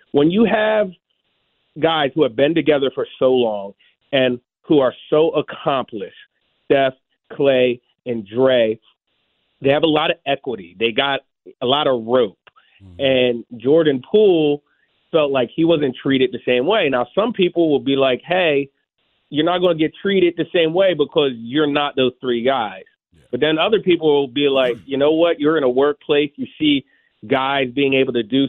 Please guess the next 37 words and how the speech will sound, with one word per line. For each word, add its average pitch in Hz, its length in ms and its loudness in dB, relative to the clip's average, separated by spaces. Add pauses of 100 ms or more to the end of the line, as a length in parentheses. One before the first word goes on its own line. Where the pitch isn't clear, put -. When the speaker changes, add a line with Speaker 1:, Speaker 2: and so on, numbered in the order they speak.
Speaker 1:
stuff 135 360 0
like 92 260 -16 (540)
Klay 139 340 0
playing 135 300 -2
bad 135 260 0
basketball. 143 880 -2 (340)
He's 147 340 -8
not 175 240 -2
gonna 143 200 2
get 135 220 2
on. 131 140 -2
He's 160 180 -4
not 170 160 0
on 151 120 -2
a 131 40 -2 (100)
short 139 260 -2
leash. 131 260 0 (140)
I'm 120 200 -2
on 160 100 2
a 147 80 2
short 165 240 0
leash." 170 160 2 (380)
Like, 151 160 0
in 151 140 0
Jordan 208 360 0
Poole's 208 320 2
mind, 135 480 0 (440)
now 135 280 0
this 160 240 -2
is 170 140 -2
just 143 240 -2
something 135 580 -2
that, 123 360 0 (120)
uh, 113 380 -2
is 127 140 -2
not 147 220 -2 (180)
sourced. 127 240 2